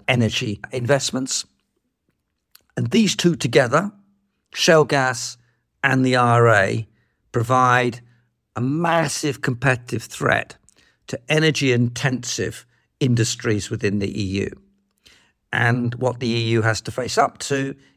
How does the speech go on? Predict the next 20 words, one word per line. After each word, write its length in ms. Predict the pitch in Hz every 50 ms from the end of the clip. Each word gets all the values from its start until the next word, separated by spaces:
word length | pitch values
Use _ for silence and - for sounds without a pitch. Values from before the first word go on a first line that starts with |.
| _ _
is 140 | 135 117 -
the 80 | -
possibility 760 | 120 - 135 120 - - 117 117 127 123 120 120 - - 127 117
that 180 | 113 120 120 -
the 80 | 143
investment's 580 | 120 113 110 131 120 117 - - 127 117 110 -
gonna 220 | - - 113 113
take 320 | 110 - - 117 110 113 -
place 400 | - 110 104 104 101 - - - _
in 140 | - 127 113
the 80 | 110 107
United 420 | 107 104 107 98 90 - - -
States 560 | - - - - 180 170 - - - - -
rather 320 | 127 117 117 113 107 104 -
than 140 | 107 107 117
Europe. 380 | - 262 220 180 156 156 - - _ _ _ _ _ _ _ - - _ _ _ _ _ _ _
And 160 | 147 139 123
part 320 | - - - - 311 262 160
of 120 | 127 -
that 340 | - 95 98 113 123 123 -